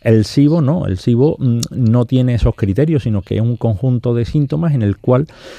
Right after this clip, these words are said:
bueno, pues si hacemos una prueba diagnóstica específica para, para, para ello y sale positiva, pues nos da el dato de que esa flora está alterada, con lo cual lo catalogamos como sobrecrecimiento bacteriano. A partir de ahí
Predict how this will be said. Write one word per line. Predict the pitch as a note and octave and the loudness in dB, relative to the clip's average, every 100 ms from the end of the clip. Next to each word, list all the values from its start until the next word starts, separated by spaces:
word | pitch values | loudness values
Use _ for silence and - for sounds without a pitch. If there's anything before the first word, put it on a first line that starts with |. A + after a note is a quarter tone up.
| - - | -14 -2
bueno, | B2+ D3+ | 0 0
pues | - - - | -2 -4 -6
si | C3+ A#2 | -2 0
hacemos | G2 A#2+ A#2+ | 2 2 2
una | A#2+ A#2 | 2 0
prueba | A#2 A#2+ | 0 2
diagnóstica | A#2 A2+ B2 C3+ B2+ G#2 | 2 0 0 -2 -2 -2
específica | G2+ - A2+ B2 A2 A2 | 0 0 0 -2 -2 -4
para, | A2+ A2+ A2+ A2 A2+ A2+ B2+ - | -2 -2 -2 -2 -2 -4 -6 -4
para, | A#2 A#2 A#2 A#2 - | -4 -2 -2 -4 -2
para | B2 C3+ | 0 2
ello | D3+ G#2 - | 2 0 -2
y | G#2 | -2
sale | - B2 B2 | 0 0 0
positiva, | B2+ C#3 C3 D#3 F#3+ | 0 -2 0 0 0
pues | - A2 G2+ | -2 -2 -2
nos | - G#2+ G2+ G#2 G2 | -2 0 2 2 2
da | B2 | 2
el | C#3 C3 | 2 0
dato | C#3 D3+ | -2 -2
de | C#3+ B2 | -2 -2
que | A2+ | -4
esa | A2 | -4
flora | - B2+ B2+ D3+ - - - _ | -4 0 0 -2 -8 -20 -20 _
está | A#2 - A2 | 0 2 2
alterada, | F#2 F2 E2 F#2+ | 2 0 2 0
con | C#3 G#2+ | 0 0
lo | F#2+ | 0
cual | G2 G2+ | 0 0
lo | G#2+ | 0
catalogamos | G#2 G2+ F#2 G#2 A#2 | -2 -2 -2 -2 -4
como | - A2+ B2 - | -4 -4 -4 -8
sobrecrecimiento | - G#2 F#2+ F#2 - F2+ F2 F2 | -4 -2 0 -2 -2 -2 -2 -2
bacteriano. | D#2+ - E2+ D2+ - | -2 -4 -4 -4 -4
A | |
partir | F#2 F#2+ A2+ | -4 0 2
de | A2 | 2
ahí | C3+ | 0